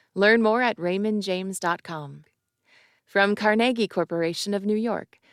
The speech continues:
supporting innovations in education, democratic engagement, and the advancement of international peace and security. More information is available online at carnegie dot org.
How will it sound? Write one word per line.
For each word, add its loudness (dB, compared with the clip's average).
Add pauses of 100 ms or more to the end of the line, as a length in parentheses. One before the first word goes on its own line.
(140)
supporting 0
innovations -2
in -6
education, -8
democratic 0
engagement, -8 (300)
and 0
the 4
advancement -2
of -6
international -2
peace -10
and -12
security. -6 (460)
More 4
information 0
is -2
available -2
online -4
at -8 (100)
carnegie -2
dot 0
org. -8